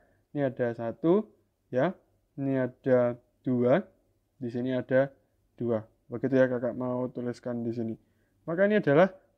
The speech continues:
untuk bentuknya, begitu ya, kira-kira seperti ini ya. Maka mari, co-friends, kita mau untuk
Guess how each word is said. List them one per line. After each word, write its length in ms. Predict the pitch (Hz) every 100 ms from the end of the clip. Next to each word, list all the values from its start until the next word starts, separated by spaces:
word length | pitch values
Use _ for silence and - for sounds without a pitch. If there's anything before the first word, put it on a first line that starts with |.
| _
untuk 480 | 156 156 165 175 - _ _ _ _
bentuknya, 720 | - 135 127 143 - 143 113 -
begitu 320 | - - 131
ya, 160 | 127 127
kira-kira 480 | 127 120 120 127 127 127
seperti 640 | 123 123 117 - 117 113 123
ini 240 | 113 110
ya. 240 | 113 143 - _ _ _ _
Maka 320 | 131 135 190 226 _ _ _ 147
mari, 240 | 143 151
co-friends, 400 | 147 139 135 127
kita 240 | 127 131
mau 400 | 127 123 139 160 170 _ _ -
untuk 560 | 131 131 143 143 -